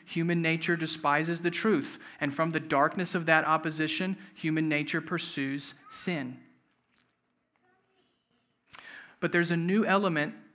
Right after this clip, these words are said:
to the description in verse twenty. Look, look again at verse twenty and notice the last phrase. There's a new element here to this picture of human nature.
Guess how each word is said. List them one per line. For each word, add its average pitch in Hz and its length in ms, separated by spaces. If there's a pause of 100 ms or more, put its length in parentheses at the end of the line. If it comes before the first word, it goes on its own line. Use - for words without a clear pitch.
(100)
to 180 140
the 170 80
description 165 580
in 151 80
verse 156 240
twenty. 151 360
Look, 170 280
look 175 180
again 185 220
at 180 80
verse 170 240
twenty 160 420 (440)
and 156 120
notice 170 300
the 165 140
last 156 400
phrase. 160 480
There's 165 160
a 156 80
new 175 240
element 180 420
here 170 280
to 170 140
this 160 160
picture 180 400
of 156 100
human 170 340
nature. 151 440